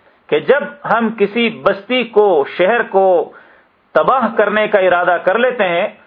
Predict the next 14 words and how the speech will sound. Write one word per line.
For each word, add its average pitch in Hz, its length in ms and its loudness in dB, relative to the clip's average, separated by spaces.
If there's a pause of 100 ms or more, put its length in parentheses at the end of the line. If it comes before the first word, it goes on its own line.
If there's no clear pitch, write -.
(320)
تو 156 160 0
عیش 254 320 0
و 220 80 2
عشرت 214 420 0
کرنے 196 300 0
والوں 190 320 2
کو 180 200 0 (540)
اور 175 200 0
بدماش 190 480 0 (120)
قسم 214 280 0
کے 202 200 0
لوگوں 180 320 2
کو 185 320 0 (280)
چھوٹ 294 340 0